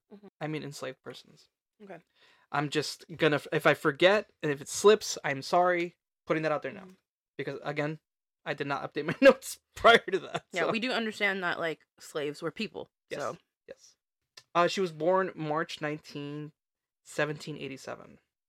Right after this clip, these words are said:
Speaker 2: Today is
Speaker 1: Oh my god, is that why you did it? I'm terrified. Also, that is my best friend Hannah's birthday, as we've talked about in the last episode. That's terrifying.
Speaker 2: Yeah.
Speaker 1: Not Hannah being born the same day as her.
Speaker 2: But Hannah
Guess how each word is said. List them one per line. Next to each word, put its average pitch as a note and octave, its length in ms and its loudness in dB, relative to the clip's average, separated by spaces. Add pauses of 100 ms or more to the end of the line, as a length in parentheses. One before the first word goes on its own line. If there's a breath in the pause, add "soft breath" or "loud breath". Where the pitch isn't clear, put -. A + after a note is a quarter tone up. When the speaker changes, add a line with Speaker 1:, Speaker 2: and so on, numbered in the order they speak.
Speaker 2:
Today D3+ 400 -14
is D3+ 520 -8 (1040)
Speaker 1:
Oh G#3+ 140 -2
my A#3 140 0
god, F3+ 400 4
is F#3 120 -2
that F3+ 120 6
why G#3 60 4
you B3+ 140 0
did G#3+ 180 2
it? C#4 260 4 (680)
I'm G#3+ 240 0 (120)
terrified. D#3 680 0 (200 loud breath)
Also, G#3 260 4
that F#3 280 6
is G#3 80 -2
my A3+ 100 -4
best F#3+ 160 -2
friend G#3 160 -6
Hannah's F3+ 200 -4
birthday, E3+ 260 -6
as D#3+ 100 -4
we've D#3 100 -12
talked D#3 200 -6
about C3+ 240 -4
in B2 60 -8
the D3+ 60 -8
last A#2+ 240 -4
episode. D#3 320 -10
That's D#3 180 -12
terrifying. - 360 -14 (500)
Speaker 2:
Yeah. F3 140 -8 (580)
Speaker 1:
Not C4+ 140 8
Hannah A#3+ 240 4
being A3+ 220 -6
born A3 200 0
the G#3+ 80 -4
same A3 240 -4
day A3+ 120 2
as A#3 100 0
her. A3 320 -4
Speaker 2:
But E3 240 0
Hannah B3 360 0